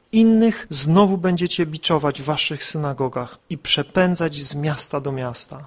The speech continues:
aby obciążyła was cała sprawiedliwa krew przelana na ziemi. Od krwi sprawiedliwego Abla aż do krwi Zachariasza, syna Barachiaszowego, którego zabiliście między świątynią a ołtarzem.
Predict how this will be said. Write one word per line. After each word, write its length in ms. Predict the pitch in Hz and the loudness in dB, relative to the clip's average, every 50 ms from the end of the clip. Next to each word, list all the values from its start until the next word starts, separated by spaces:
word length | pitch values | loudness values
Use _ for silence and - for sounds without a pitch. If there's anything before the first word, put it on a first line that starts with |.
| - | -2
aby 400 | - 147 139 131 143 151 151 - - | 0 0 2 4 4 2 2 2 2
obciążyła 960 | 160 151 156 - - - 160 151 151 151 - - 175 220 247 240 240 233 233 214 | 0 0 0 -2 -4 -4 -2 -2 -2 0 0 2 2 2 4 4 4 4 4 4
was 680 | 180 160 - 202 185 160 131 - - - - - - _ _ _ _ _ _ _ _ | 2 2 4 4 4 4 4 2 2 0 0 -2 -8 _ _ _ _ _ _ _ _
cała 720 | - - - - - 185 196 202 202 202 196 196 202 208 196 - - - - | -4 0 2 4 4 6 6 6 4 4 2 2 2 0 -4 -6 -12 -16 -10
sprawiedliwa 920 | - - - - - - 156 156 143 151 147 139 143 175 190 175 180 175 | -6 -4 -4 -4 -2 -2 -2 0 0 -2 -4 -4 -4 -6 -4 0 0 -2
krew 580 | 165 - - - 180 190 175 143 - - - - | -2 -4 -10 -6 -2 0 0 0 -2 -6 -12 -10
przelana 500 | - - - - 147 143 156 160 165 170 | -4 0 0 2 2 2 2 2 2 2
na 140 | 160 156 147 | 0 0 -2
ziemi. 440 | 139 - 151 139 127 117 - - - - _ _ _ _ _ _ _ _ - | -2 -2 -4 -4 -6 -6 -8 -12 -14 -16 _ _ _ _ _ _ _ _ -4
Od 180 | 156 143 - - | -4 -4 -4 -6
krwi 420 | - - - - - - 214 226 | -10 -8 -8 -6 -2 0 0 2
sprawiedliwego 920 | - - - - 196 175 190 185 170 175 160 180 185 180 170 170 - - | 0 0 -2 -2 -2 0 0 -2 -2 -2 -2 -2 -2 0 0 -2 -2 0
Abla 460 | 170 170 151 120 120 117 117 117 131 - - | 0 -2 0 0 -2 -4 -4 -4 -6 -8 -6
aż 220 | 147 147 147 135 | -2 -2 -2 -2
do 140 | 139 147 143 | -2 -4 -4
krwi 460 | - - - - - - - 220 226 | -4 -6 -12 -10 -8 -4 -2 -2 0
Zachariasza, 960 | 196 170 185 170 - - 180 170 165 165 160 156 143 - - - 117 113 120 - | 0 0 0 -2 -2 -2 -2 -2 -2 0 0 -2 -2 -2 -4 -4 -6 -8 -6 -2
syna 500 | - - - - - 202 220 208 151 131 | 0 2 4 4 6 6 6 4 4 2
Barachiaszowego, 960 | 120 127 123 131 123 - - 135 - - 143 127 139 135 127 117 131 120 123 - | 0 -2 -2 -2 -6 -6 -6 -4 -4 -2 -4 -2 -2 -2 -4 -4 -6 -6 -8 -6
którego 400 | - - 147 160 160 147 165 160 | -2 0 2 2 4 4 2 2
zabiliście 1000 | 139 127 - 185 202 196 240 254 262 262 240 - - - - 127 123 120 123 120 - _ _ - | 2 4 4 4 4 2 2 2 4 2 2 2 0 -2 -4 -6 -6 -8 -10 -12 -14 _ _ -4
między 360 | 151 156 156 151 139 156 156 | -2 0 0 0 0 0 0
świątynią 800 | 147 - - - 175 160 151 156 - 190 202 202 208 202 196 - | 0 0 0 0 0 0 -2 0 0 0 2 2 2 2 0 -2
a 100 | - 160 | -2 -2
ołtarzem. 520 | 156 156 - - 143 131 123 123 - - | -2 -2 -2 -2 -2 -2 -4 -6 -8 -10